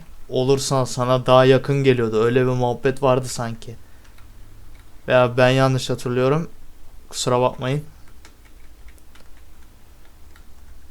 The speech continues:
Yani yaklaşık ben bir senedir oyunu oynamıyorum abi. Az buz giriyorum. Oynadığım kadar. Herzegovina.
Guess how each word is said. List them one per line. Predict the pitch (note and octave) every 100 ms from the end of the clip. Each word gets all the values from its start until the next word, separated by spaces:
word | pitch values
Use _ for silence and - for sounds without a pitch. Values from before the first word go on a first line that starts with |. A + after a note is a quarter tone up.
| - - - - - -
Yani | A#2 A#2 A#2 - - - - - - - - - - -
yaklaşık | A2+ - B2 B2+ C3
ben | C#3 C3+
bir | C3+
senedir | C3 D3 C3+ D3
oyunu | D3 C3+ C#3
oynamıyorum | C#3 C#3 C#3+ B2+ A#2+ A#2+
abi. | A2+ A2 A#2 - - - - - -
Az | - C3+ C3 C3
buz | C#3+ C#3
giriyorum. | C3+ B2+ B2 C#3 E3 - - - - - -
Oynadığım | B2+ C3 C3 C3 C3+ C3
kadar. | B2 C#3 - - - - - - - - - - - - - - - - - - - - - - - - - - - - - - - - - - - - - - - - - - - -
Herzegovina. | A2+ A#2+ A#2+ B2+ B2+ B2 C3 B2+ A#2+ A2+